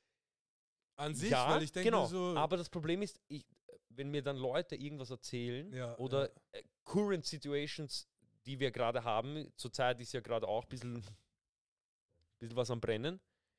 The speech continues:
Speaker 2: Hier, da bin ich dann auch so,
Speaker 1: Mhm.
Speaker 2: ja, eigentlich,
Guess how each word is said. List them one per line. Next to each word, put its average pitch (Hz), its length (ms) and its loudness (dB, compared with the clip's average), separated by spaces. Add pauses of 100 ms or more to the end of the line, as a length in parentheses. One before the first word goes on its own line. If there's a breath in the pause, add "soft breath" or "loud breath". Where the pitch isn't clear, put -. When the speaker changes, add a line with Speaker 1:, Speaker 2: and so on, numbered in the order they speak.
(720)
Speaker 2:
Hier, 160 220 -2
da 151 200 4
bin 175 120 0
ich 143 80 -6
dann 156 100 -4
auch 160 180 0
so, 139 280 2 (560)
Speaker 1:
Mhm. 170 100 -8
Speaker 2:
ja, 82 80 0
eigentlich, 113 540 -2